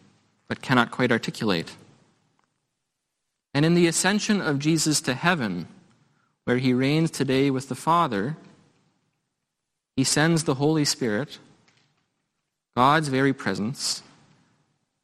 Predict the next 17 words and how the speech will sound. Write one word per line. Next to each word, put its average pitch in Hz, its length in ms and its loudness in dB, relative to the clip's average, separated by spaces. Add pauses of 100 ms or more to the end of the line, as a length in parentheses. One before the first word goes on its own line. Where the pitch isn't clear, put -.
(160)
as 117 160 0
the 120 100 0
guarantee 143 880 0 (120)
of 123 120 -8
the 123 100 -2
hope 117 360 0
of 113 160 -6
heaven, 113 420 -2 (1400)
which - 160 -4
we 123 60 -2
receive 123 460 2
in 131 100 -2
the 127 80 0
waters 110 360 -2
of 117 120 -4
baptism. 87 600 -6 (2000)
Ultimately, 117 800 2